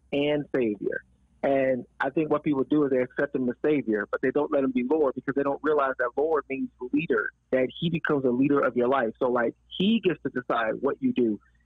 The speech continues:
He is the one that you should be running all your decisions through, and he controls your behavior. Like, you have to console him, and you have to start living up under him. Well, a lot of us just believe,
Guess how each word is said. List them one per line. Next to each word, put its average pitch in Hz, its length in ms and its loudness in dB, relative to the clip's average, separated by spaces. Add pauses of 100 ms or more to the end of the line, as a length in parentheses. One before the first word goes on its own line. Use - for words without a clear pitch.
(160)
He 190 360 4
is 151 80 -2
the 151 100 0
one 139 200 0
that 131 240 0
you 139 120 0
should 135 120 -4
be 131 100 2
running 131 300 2
all 135 180 0
your 127 140 0
decisions 123 520 -2
through, 127 220 2
and 117 100 0 (220)
he 208 220 0
controls 143 440 0
your 127 120 0
behavior. 123 500 2
Like, 127 160 0
you 170 60 4
have 160 80 -2
to 156 80 -2
console 131 340 -2
him, 143 220 2
and 117 100 0 (260)
you 160 40 0
have 151 100 -2
to 143 60 -14
start 139 200 0
living 143 220 0
up 135 140 -2
under 160 240 0
him. 120 200 0 (380)
Well, 143 160 2
a 143 60 2
lot 165 160 2
of 160 80 0
us 143 100 -2
just 139 180 -6
believe, 151 540 0